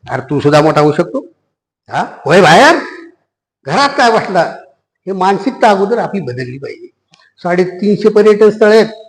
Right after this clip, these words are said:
शंभर बार आहेत, पंचवीस धबधबे आहेत, शंभर मंदिर आहेत. अशा पद्धतीचं रंगरंगोटी, गड किल्ले पन्नास आहेत, लहान मोठे.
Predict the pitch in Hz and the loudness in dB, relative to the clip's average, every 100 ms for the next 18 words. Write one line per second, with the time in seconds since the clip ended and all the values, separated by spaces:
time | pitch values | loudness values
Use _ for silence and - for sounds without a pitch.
0 | _ _ _ _ _ _ _ _ _ _ | _ _ _ _ _ _ _ _ _ _
1 | _ _ 160 147 160 160 165 160 170 151 | _ _ -6 0 2 4 4 4 2 0
2 | - _ _ _ _ _ _ _ _ 160 | -8 _ _ _ _ _ _ _ _ -8
3 | 156 156 170 147 123 139 151 165 160 - | -8 -6 -8 -4 -4 0 2 2 -2 -6
4 | - _ _ - 156 156 151 160 160 170 | -20 _ _ -8 -2 -2 -2 -2 -2 0
5 | 165 160 - _ _ _ _ _ _ - | 0 -2 -10 _ _ _ _ _ _ -18
6 | 147 - 202 202 147 139 143 156 147 - | -16 -10 -10 -8 -6 -6 -6 -8 -10 -6
7 | 196 139 170 202 180 180 175 156 139 170 | -4 -2 -2 -2 -2 -2 -4 -2 2 2
8 | - 185 196 190 190 - - _ _ _ | 0 -2 -2 -2 -6 -8 -14 _ _ _
9 | _ _ _ 151 156 170 160 | _ _ _ -8 -4 -4 -4